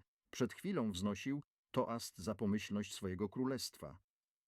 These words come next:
Jeśli te relacje o upadłych członkach rodziny królewskiej i brutalnych końcach najpotężniejszych postaci w historii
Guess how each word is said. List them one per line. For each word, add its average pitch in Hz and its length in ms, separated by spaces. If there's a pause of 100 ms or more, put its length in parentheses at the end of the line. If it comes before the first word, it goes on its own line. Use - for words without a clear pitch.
(320)
Jeśli 104 280
te 131 120
relacje 127 420
o 123 80
upadłych 127 480
członkach 135 380
rodziny 110 320
królewskiej 120 680
i 98 60
brutalnych 151 580
końcach 151 360
najpotężniejszych 123 760
postaci 151 400
w - 40
historii 147 560